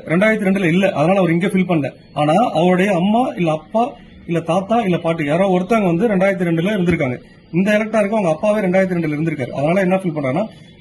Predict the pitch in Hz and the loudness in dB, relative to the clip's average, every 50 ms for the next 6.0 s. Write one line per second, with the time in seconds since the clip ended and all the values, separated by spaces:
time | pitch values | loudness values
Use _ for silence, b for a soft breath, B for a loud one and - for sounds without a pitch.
0 | - 151 190 202 196 190 180 180 220 214 214 190 170 180 196 202 190 170 156 165 | -2 0 0 2 2 2 2 2 0 0 0 -2 0 0 0 2 2 0 0 -2
1 | 165 165 175 165 135 120 117 117 135 185 226 - - - - - - - - 175 | -2 0 0 0 0 -2 -2 -2 -2 -4 -4 -6 -10 -16 -20 -20 -20 -8 -2 -2
2 | 196 196 214 220 202 180 151 156 143 - 143 135 156 226 233 - - - - - | 0 0 2 0 0 0 0 -2 -4 -2 -2 -2 -2 -2 -2 -6 -12 -20 -20 -20
3 | - - - - 147 175 208 208 190 190 185 196 233 269 - - - - - - | -20 -20 -8 -2 -2 0 0 2 2 2 2 2 0 0 -2 -6 -12 -20 -20 -20
4 | - - - - - - - - - 165 180 220 233 226 196 160 156 165 165 160 | -20 -20 -20 -20 -20 -20 -20 -8 -4 0 2 2 2 2 2 2 2 0 0 0
5 | 160 165 170 190 226 240 190 160 175 196 208 233 233 226 214 220 - 208 226 226 | 0 0 0 0 0 0 2 2 2 2 2 2 2 2 0 0 -2 -2 0 0